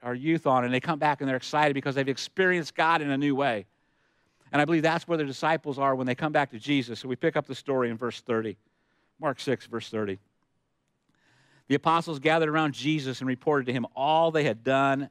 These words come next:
and taught. Verse thirty-one, then Jesus, because so many people were coming and going that did not even have a chance to eat, he said to them, "Come with me by yourselves to a quiet place and get some rest." He looks at them and hears all the stories, and he says, "Man,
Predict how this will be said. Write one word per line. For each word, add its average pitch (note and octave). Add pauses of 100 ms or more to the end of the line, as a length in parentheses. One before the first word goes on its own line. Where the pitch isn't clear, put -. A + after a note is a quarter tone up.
and -
taught. - (1500)
Verse B2+
thirty-one, A#2+
then B2+
Jesus, C3
because A#2
so C#3
many C#3
people B2+
were A2+
coming B2+
and A2
going A#2
that G#2 (380)
did A2+
not A#2+
even B2
have B2
a G#2+
chance B2
to -
eat, G#2+
he G#2+
said A2+
to G#2
them, F#2 (580)
"Come C#3
with C3+
me A#2
by A2
yourselves G#2
to G2+
a -
quiet G#2
place F#2+
and F#2+
get F#2+
some F2+
rest." E2+ (480)
He E3+
looks F#3
at E3
them D#3+
and D3
hears E3
all E3
the F3
stories, D#3+
and C#3+
he C#3
says, C#3+
"Man, D3